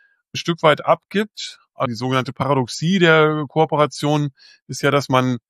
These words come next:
seiner Autonomie etwas abgeben muss, um mehr zu erreichen, also um quasi mehr Autonomie zu haben, aber dann eben mit dem anderen zusammen muss man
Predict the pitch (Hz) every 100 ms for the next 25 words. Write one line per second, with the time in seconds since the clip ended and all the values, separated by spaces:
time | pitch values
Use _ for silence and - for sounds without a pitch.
0 | _ _ _ _ - 131 131 117 - 143
1 | 139 139 131 131 180 196 196 151 143 139
2 | - - _ 147 - - 185 175 165 170
3 | - - 151 147 139 127 127 127 - -
4 | - 120 123 135 175 226 - - 196 180
5 | 170 180 202 233 226 214 131 127 127 127
6 | - _ _ _ _ _ - 131 131 131
7 | 123 _ - 131 131 131 180 185 196 175
8 | 165 156 170 - 143 123 135 170 202 226
9 | 240 _ _ _ 139 135 143 143 135 131
10 | 135 135 131 135 127 - 113 196 135 165
11 | 269 _ _ _ _ _ 135 160 156 151
12 | 147 143